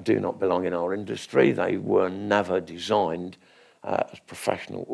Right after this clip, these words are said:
audio connectors. Uh, they were designed as cheap solutions, uh, to connectivity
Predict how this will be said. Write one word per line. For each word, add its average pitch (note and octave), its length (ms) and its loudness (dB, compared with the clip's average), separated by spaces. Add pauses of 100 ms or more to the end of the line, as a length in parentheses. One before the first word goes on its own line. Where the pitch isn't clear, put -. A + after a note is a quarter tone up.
audio E2 280 0
connectors. - 640 -8 (420)
Uh, F#2 160 -2
they F2+ 180 -4
were F2+ 80 -8
designed F2+ 460 -6
as E2+ 100 -10
cheap - 380 -2
solutions, F#2+ 800 -4 (440)
uh, F2 540 2 (100)
to - 200 -4
connectivity - 800 -6